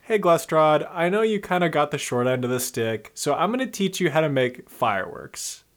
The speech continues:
Here, let me show you a little bit about how to make cool fireworks." Instead, they're like, "Fuck you, go eat the bones of people.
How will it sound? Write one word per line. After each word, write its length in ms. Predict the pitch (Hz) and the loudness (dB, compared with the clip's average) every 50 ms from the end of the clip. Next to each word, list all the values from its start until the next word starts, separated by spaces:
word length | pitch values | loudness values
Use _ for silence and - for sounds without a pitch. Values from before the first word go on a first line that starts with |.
| _ _ _ | _ _ _
Here, 420 | - - 156 120 101 92 92 - - | -6 -2 -2 0 0 -2 -6 -6 -4
let 120 | 147 151 165 | -2 0 2
me 120 | 185 208 | 2 0
show 220 | 196 - - 180 180 | 0 0 2 2 2
you 200 | 165 139 117 117 | 2 2 2 0
a 60 | 113 | 0
little 180 | 117 113 117 117 | 0 0 0 2
bit 140 | 120 123 | 2 2
about 220 | 123 123 131 139 127 | 2 2 2 0 0
how 80 | 143 | 0
to 60 | 147 147 | 0 2
make 200 | 147 143 147 - | 2 0 -2 -2
cool 280 | - - 147 156 160 151 | -4 -2 0 0 0 0
fireworks." 720 | - 170 170 160 127 110 110 104 95 - - - - - - - - - - - | 2 4 4 4 4 2 -2 -4 -6 -8 -10 -12 -14 -14 -14 -20 -20 -12 -4 0
Instead, 720 | 254 302 294 247 247 - - 392 359 339 277 269 269 294 - - - - | 2 2 2 2 0 0 4 4 6 6 6 4 2 0 -8 -10 -6 2
they're 180 | 185 247 285 277 | 4 4 6 6
like, 320 | 269 262 262 254 247 - - - _ _ _ | 4 2 0 -4 -6 -10 -20 -20 _ _ _
"Fuck 640 | - - - - - - 226 302 370 359 - - - | -20 -20 -20 -10 -2 4 4 4 4 4 0 -6 -4
you, 480 | 156 139 135 135 131 139 170 247 269 - - _ _ - 139 | -2 0 0 2 2 2 2 2 -2 -8 -18 _ _ -8 0
go 300 | 135 208 277 320 320 233 - 131 - | 2 4 4 4 4 0 -6 -8 -6
eat 260 | 233 269 302 294 - | -4 -4 -4 -2 2
the 100 | 339 269 | 2 2
bones 560 | 226 180 - 196 254 302 330 320 254 208 175 | 4 6 6 6 6 6 6 4 2 0 0
of 160 | 165 143 135 - | 0 0 0 0
people. 580 | - 147 135 135 - 175 185 202 226 240 - | 0 2 2 2 2 2 4 4 4 2 0